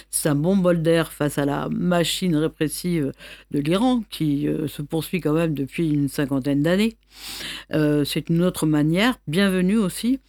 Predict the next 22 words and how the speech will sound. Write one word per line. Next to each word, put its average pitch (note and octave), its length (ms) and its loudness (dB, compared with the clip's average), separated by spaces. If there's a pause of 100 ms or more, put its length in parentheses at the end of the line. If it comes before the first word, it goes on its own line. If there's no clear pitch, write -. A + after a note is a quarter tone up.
(380)
de, D#3+ 240 2
d'y D#3 220 2
résister G3 640 0 (380)
que F3 60 0
celle G3+ 260 2
à F3 60 4
laquelle E3 340 2
nous D#3 180 2
a - 20 2
habitués D#3+ 380 -2
le D#3 100 0
cinéma, D#3+ 720 0 (500)
euh, G3 300 -10
ria-, D#3 400 2
iranien. D#3+ 500 2 (400)
Ici, G#3 400 0
elle D3 260 0
est D3+ 220 -2
sani-, F#3+ 400 0
salutaire F#3 720 0
et C#3+ 140 -2
joyeuse F3 680 2